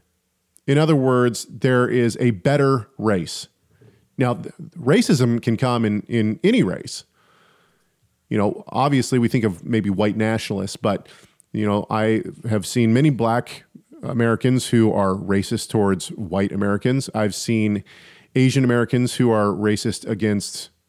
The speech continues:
other nationalities. There's, I mean, racism happens all the time. And I see, and what I see in Judaism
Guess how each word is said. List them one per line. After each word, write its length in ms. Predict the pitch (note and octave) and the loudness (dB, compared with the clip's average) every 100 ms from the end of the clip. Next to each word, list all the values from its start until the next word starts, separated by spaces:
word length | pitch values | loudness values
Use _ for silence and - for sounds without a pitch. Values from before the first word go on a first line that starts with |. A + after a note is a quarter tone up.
| _ _ _ | _ _ _
other 420 | D2+ E2+ B2 A#2+ G2+ | -6 -2 0 0 -2
nationalities. 800 | A2+ A2+ A2 - G2+ G2 A#2 B2 | -2 -2 -2 -2 0 0 0 0
There's, 160 | B2 | 0
I 100 | B2+ | 0
mean, 220 | C#3 C#3 - - - | 0 -2 -8 -20 -2
racism 500 | C3 F#3 - C3+ C#3 | 2 2 2 2 2
happens 400 | B2+ A#2+ A#2 G#2+ | 2 2 0 0
all 100 | G#2+ | 0
the 100 | G2+ | 0
time. 340 | - D3+ F#2 | 0 0 0
And 100 | F#2 | -2
I 120 | G2 A2+ | -2 -2
see, 440 | - G3+ G#3+ F3+ | -2 0 0 0
and 260 | - C3 B2 | 0 -2 0
what 100 | A#2 | 0
I 140 | D3 | 0
see 340 | F#3+ - D3 B2+ | -2 -2 -2 -2
in 220 | A2+ G#2+ | -2 -4
Judaism 800 | F2+ C#3+ G3+ A2+ F#2+ F2+ G2 | 0 0 2 2 0 0 -4